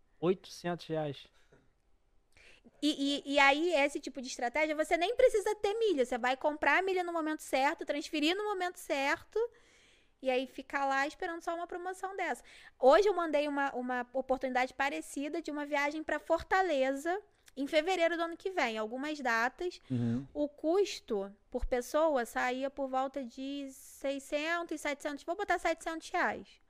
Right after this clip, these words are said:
Speaker 2: por pessoa. Uma passagem pagante em dinheiro pras mesmas datas,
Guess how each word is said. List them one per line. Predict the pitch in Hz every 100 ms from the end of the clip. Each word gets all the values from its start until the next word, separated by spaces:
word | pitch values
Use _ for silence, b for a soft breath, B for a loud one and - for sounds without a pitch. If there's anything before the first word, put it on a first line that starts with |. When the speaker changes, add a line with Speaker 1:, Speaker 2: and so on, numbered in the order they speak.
| _ _ _ _
Speaker 2:
por | - 262
pessoa. | 330 320 - 190 202 220 _ _ _ _ _ _ _ _
Uma | 302 392 440
passagem | 440 349 - 262 269 285 311 339 _ _ _ _ _
pagante | 262 247 262 294 294 254
em | 247
dinheiro | 254 254 247 226 214 _
pras | - 240 247
mesmas | 277 330 277
datas, | 262 294 269 - 226 214 -